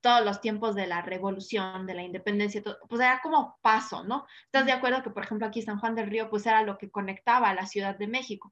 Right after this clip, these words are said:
Speaker 2: Sí,
Speaker 1: Entonces,
Speaker 2: sí.
Speaker 1: obviamente tenías que pasar, este, eh, si venías de San Luis, de, de Gilitla, por ejemplo, pues, tienes que cruzar todo, todo Querétaro. Ahora, ya, ya se tiene la otra opción de entrada, pero, pues, anteriormente era por allá.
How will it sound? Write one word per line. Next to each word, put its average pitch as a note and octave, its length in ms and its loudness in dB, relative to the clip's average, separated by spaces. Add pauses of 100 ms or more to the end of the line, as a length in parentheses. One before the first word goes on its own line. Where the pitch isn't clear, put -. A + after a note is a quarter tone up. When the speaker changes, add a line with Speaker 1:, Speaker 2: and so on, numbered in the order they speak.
(140)
Speaker 2:
Sí, C4+ 240 -4
Speaker 1:
Entonces, C4+ 100 -2
Speaker 2:
sí. - 60 -2
Speaker 1:
obviamente C#4+ 540 4
tenías A#3+ 420 -2
que B3+ 100 -6
pasar, G#3+ 640 4
este, - 760 -8 (220)
eh, A3 240 -2
si G#3+ 160 -2
venías B3+ 340 2
de C#4+ 80 -2
San G3 260 -4
Luis, B3+ 320 -4
de, F#3 280 -6
de G#3 180 -4
Gilitla, G#3 540 -4
por - 80 -8
ejemplo, G#3+ 440 -4 (200)
pues, A3+ 160 0
tienes C4+ 200 -2
que B3 160 0
cruzar A#3 440 -2
todo, A3 500 0
todo A3+ 300 2
Querétaro. B3+ 500 0 (360)
Ahora, F#3 480 -4 (120)
ya, G3+ 240 0
ya G3 200 0
se G3+ 160 -6
tiene G3+ 200 -2
la F3+ 140 2
otra F#3+ 160 -6
opción F#3+ 280 -8
de G#3+ 80 -4
entrada, B3 460 4
pero, F3 240 -6
pues, G3+ 140 -18
anteriormente F#3+ 640 -6
era F3 200 -10
por F#3 140 -8
allá. A#3+ 320 -4